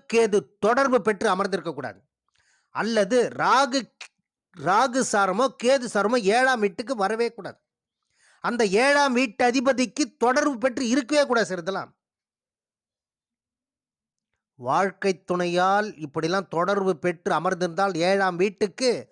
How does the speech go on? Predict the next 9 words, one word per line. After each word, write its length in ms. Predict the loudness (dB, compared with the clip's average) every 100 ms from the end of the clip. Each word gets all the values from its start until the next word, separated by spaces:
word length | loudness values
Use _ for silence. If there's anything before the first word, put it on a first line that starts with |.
| _ _ _ _ _ 0
பாதகாதிபதி 760 | 2 2 2 2 2 0 0 -2
தொடர்பு, 380 | -2 -2 -4 -6 -2
ஆறாம் 300 | 0 2 0
வீட்டு 180 | 0 0 -2
தொடர்பு, 280 | 0 -2 0 -2
எட்டாம் 280 | -2 -2 -2
வீட்டு 160 | -2 -4
தொடர்பு 360 | -4 -2 -2 -6 -14 _ _ _ _ _
அல்லது 240 | -2 0